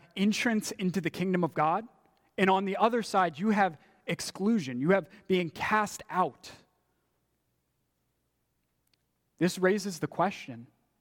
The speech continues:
what's the essential difference between the people that would enter and the people that are cast out? Maybe that's a question that you're asking now. I think verses thirty-one to thirty-five show us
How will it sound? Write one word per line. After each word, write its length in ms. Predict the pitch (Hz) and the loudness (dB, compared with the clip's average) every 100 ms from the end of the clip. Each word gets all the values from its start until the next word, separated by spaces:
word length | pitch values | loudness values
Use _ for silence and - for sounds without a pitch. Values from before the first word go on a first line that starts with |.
| _ _ | _ _
what's 240 | 165 202 - | -2 -2 0
the 100 | 214 | 0
essential 420 | - 196 180 165 | 0 -6 -6 -4
difference 540 | 147 180 135 117 - | -4 -4 -6 -12 -16
between 380 | - 139 175 165 | -14 -8 -2 -2
the 60 | 160 | -2
people 580 | - 175 - 190 196 _ _ - | -4 -2 0 0 -2 _ _ 2
that 140 | 165 | 2
would 180 | 160 135 | 2 -6
enter 440 | 143 160 220 226 226 _ _ _ _ _ _ | -8 -6 -4 -4 -6 _ _ _ _ _ _
and 100 | 175 | -2
the 60 | 175 | -2
people 480 | - 208 196 170 151 _ | -2 -2 0 0 -2 _
that 120 | 180 165 | 0 0
are 60 | |
cast 480 | - - 175 - - | -2 -2 -2 -2 -4
out? 240 | 151 107 _ _ _ _ _ _ _ _ _ _ _ _ _ _ _ _ _ _ _ _ | -4 -4 _ _ _ _ _ _ _ _ _ _ _ _ _ _ _ _ _ _ _ _
Maybe 200 | 151 175 | 2 4
that's 180 | 190 185 | 4 2
a 40 | 196 | -2
question 360 | 190 180 175 | -2 -2 0
that 180 | 170 156 | -2 0
you're 220 | 165 180 | 0 0
asking 560 | 160 156 - 151 135 139 _ _ _ _ _ | -2 -4 -4 -8 -8 -10 _ _ _ _ _
now. 300 | 147 151 104 _ _ _ _ _ _ _ _ _ _ _ _ _ _ - | -2 -2 -4 _ _ _ _ _ _ _ _ _ _ _ _ _ _ 0
I 80 | |
think 220 | 160 214 165 | 2 0 2
verses 420 | 185 185 160 - _ | 0 0 -8 -10 _
thirty-one 520 | 175 185 185 170 165 | 0 2 0 0 0
to 60 | 156 | -2
thirty-five 600 | 170 156 147 160 151 - | -2 0 0 2 0 -2
show 300 | - 165 147 | -2 0 0
us 400 | - - - | -6 -16 -18